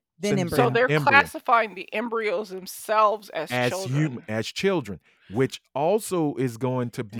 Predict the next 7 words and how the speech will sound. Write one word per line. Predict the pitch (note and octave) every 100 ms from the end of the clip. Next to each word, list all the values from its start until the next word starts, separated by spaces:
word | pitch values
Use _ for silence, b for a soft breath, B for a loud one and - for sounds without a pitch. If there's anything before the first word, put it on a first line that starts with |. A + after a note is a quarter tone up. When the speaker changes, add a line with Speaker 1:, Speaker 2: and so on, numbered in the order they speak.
| -
Speaker 2:
become | D3 C3+ B2 A#2
Speaker 1:
gross. | A2+ C3+ C3+ _ - _
Speaker 2:
now, | - F#2+ B2 D3+ D3+ B2 G#2 _ _ _
when | - D#2+ F#2+ C3+ D3+ D#3+ F3 F3 - - F2 E2+
does | B2 C3 C3 C3 B2+ - _
life | F2 F#2 G2+ A#2 B2 - - G#2+
begin? | B2 G#2+ F2+ A#2 G#2+ F2